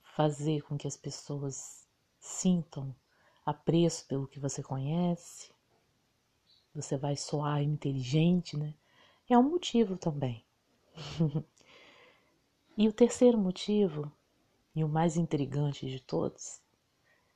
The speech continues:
é porque não serve pra nada. <laughs> E nesse ponto, o Felipe nos traz,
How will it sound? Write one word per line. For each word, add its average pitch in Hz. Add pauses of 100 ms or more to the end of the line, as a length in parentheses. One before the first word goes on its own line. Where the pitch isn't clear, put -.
(300)
é 185
porque -
não 214
serve 190
pra 196
nada. 139 (760)
<laughs> - (600)
E 190
nesse 185
ponto, 185 (1120)
o 180
Felipe 185
nos 175
traz, 165